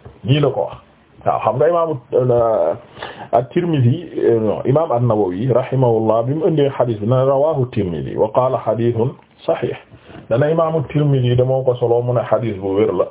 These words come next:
Imam at-Tirmidhi, boo demee ci Sunan bi, Jami' at-Tirmidhi, nii la ko wax. Bi mu ëndee hadith bi, na wa fil baabi, nekk na ci buntu bi, hadith bu mel nii,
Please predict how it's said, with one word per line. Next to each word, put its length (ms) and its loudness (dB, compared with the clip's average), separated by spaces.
Imam 300 2
at-Tirmidhi, 600 2
boo 160 4
demee 300 0
ci 80 -4
Sunan 360 -2
bi, 160 -2
Jami' 260 2
at-Tirmidhi, 680 -4
nii 160 -4
la 80 2
ko 180 0
wax. 160 -10
Bi 80 -8
mu 120 -2
ëndee 280 2
hadith 300 -2
bi, 80 -4
na 160 0
wa 140 2
fil 180 -2
baabi, 340 0
nekk 240 -2
na 160 2
ci 80 -4
buntu 380 2
bi, 100 -6
hadith 280 0
bu 100 -4
mel 200 -2
nii, 280 -2